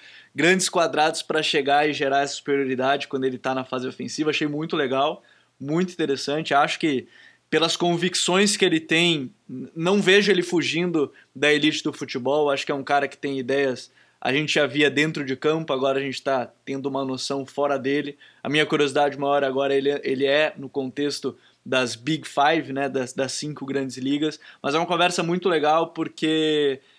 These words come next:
eu acho que o Xavi é um ca-, é um desses caras também que a gente ouve sempre que fala, independente de concordar ou não com as ideias, de ser o jogo, é, que ele tem uma preferência, eu acho que são pessoas que a gente tem que parar e ouvir. Se concorda ou não é outra história, mas eu acho que são pessoas que nos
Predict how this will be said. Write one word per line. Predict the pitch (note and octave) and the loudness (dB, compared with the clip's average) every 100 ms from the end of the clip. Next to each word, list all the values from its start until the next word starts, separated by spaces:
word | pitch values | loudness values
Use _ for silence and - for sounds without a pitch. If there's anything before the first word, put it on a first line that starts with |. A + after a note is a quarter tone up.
| _ | _
eu | - | -2
acho | C#3+ C#3+ | 0 0
que | E3 D3+ C#3+ - | 0 0 0 -4
o | C3 | -6
Xavi | - D3 D3 | 0 2 2
é | D3+ | 0
um | D3 | -2
ca-, | D3 C#3 | 0 0
é | C#3+ | 0
um | D3+ | -2
desses | D3+ D3 C#3 | -4 -4 -4
caras | D3 D3 C#3+ | 0 0 -2
também | D3 C#3+ | -6 -4
que | |
a | C#3+ | -4
gente | D3 C#3+ D3+ | -4 -4 0
ouve | D3+ D3 | 0 0
sempre | C#3 D3 - | -4 -6 -8
que | - | -4
fala, | C#3+ C3+ B2+ - _ _ | 0 0 -2 -8 _ _
independente | C3 C#3+ C#3+ D3+ E3 | -2 0 2 0 0
de | - | -2
concordar | D#3+ D#3+ C#3+ D3 | -2 0 2 2
ou | D3 | 2
não | D3 D3+ | 0 -2
com | D3 | -2
as | C3+ | -4
ideias, | B2+ D3 E3 D3 C3 | 0 2 2 0 -2
de | C3 | -8
ser | D3+ | -4
o | D3+ | -4
jogo, | C3+ D3+ C#3 C3 - - - | -4 -4 -4 -6 -10 -20 -8
é, | C3 C3 | -4 -4
que | - E3+ | -2 2
ele | F3+ E3 | 4 4
tem | E3 E3+ | 2 2
uma | D3+ | 2
preferência, | C#3+ C#3+ - C3+ D3 F3 E3 C3+ | 0 -4 -4 -2 0 0 -2 -2
eu | C#3 | 2
acho | D3 D3+ | 2 0
que | - | -4
são | D3 | -4
pessoas | D3+ - D3+ | -4 -4 -4
que | D#3 | -2
a | |
gente | D3 D3+ | -4 -4
tem | - | -6
que | D3+ | -4
parar | - D3+ D3+ | 2 4 4
e | E3+ | 4
ouvir. | F3+ D#3 D3 A#2+ - _ - | 4 2 0 -2 -8 _ -10
Se | |
concorda | - G#3 G3+ A#3 A3 | 0 0 4 6 6
ou | G#3 | 4
não | G#3 A3+ | 4 4
é | |
outra | G#3 G#3 G3+ | 4 4 0
história, | F#3 E3+ D#3 | -2 0 2
mas | D3 D3+ | 0 0
eu | |
acho | D#3 | -2
que | - | -4
são | D#3+ | -6
pessoas | E3 D3+ D#3 | -6 -4 -6
que | - | -4
nos | D#3+ D#3+ | -4 -6